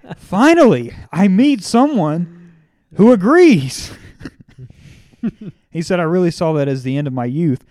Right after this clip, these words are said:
Like, yes, <laughs> this is exactly how I feel. This is it.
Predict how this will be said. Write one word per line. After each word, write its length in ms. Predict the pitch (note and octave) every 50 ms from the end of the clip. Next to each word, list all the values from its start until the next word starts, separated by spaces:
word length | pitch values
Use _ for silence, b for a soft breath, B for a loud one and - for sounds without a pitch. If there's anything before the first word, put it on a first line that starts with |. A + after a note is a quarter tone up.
| b b b b b b b
Like, 180 | b _ _ _ _ _
yes, 720 | - F3+ G3 D4 F4+ G4 G4 E4+ G3 D#3 - E3 - - - C4+ C#4+ C4+ - - - D3 C3+ _
<laughs> 480 | - - _ - - D#4+ D4 B3+ G3+ -
this 240 | G#3 B3 - -
is 160 | C#4+ D#4 B3+ D4
exactly 640 | D4 G3+ E3+ D#3 F3 - - - - - B3+ A3 - -
how 160 | A#3 A#3 G#3+
I 80 | G#3 G3+
feel. 720 | F#3+ - - D4 C#4+ B3 - - A3 F#3+ E3+ D3+ - _ _ _ _ _ _ _ _ _ _ _ _ _ _ _ _ _ _ _ _ B B B B B B B B B B
This 180 | - D#3 F3+ -
is 100 | A#3+ G#3+
it. 280 | D4 F4+ F#4 F4 C4